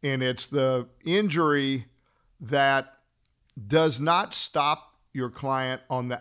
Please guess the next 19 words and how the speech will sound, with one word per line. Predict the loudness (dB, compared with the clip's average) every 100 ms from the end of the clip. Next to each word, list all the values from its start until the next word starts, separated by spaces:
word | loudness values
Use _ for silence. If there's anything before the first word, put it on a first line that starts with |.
| _ 0
outside | 2 2 -2 -8 -2 2 2 0 -4 -8
from | -10 -10
carrying | -4 0 0 0 0
on | 0 0
with | -2 -6
life | -2 -2 -2 -6 _ _ _ _ _ _ _ _ _ -8
because | -6 0 0 2
their, | 0 -2 -2 -6
their | -2 -2 -4 _ _ -10
pain | -4 0 2 2 0 -4
is | -4 -4 -2
on | -2 0 -2
the | -8 _
inside | -2 0 0 -2 -4 -6 -8 -12 -20 _ _ _ _ _ _
and | -4 -4
you | -4
can't | -4 -2 -2 -2
see | 0 2 0
it. | 0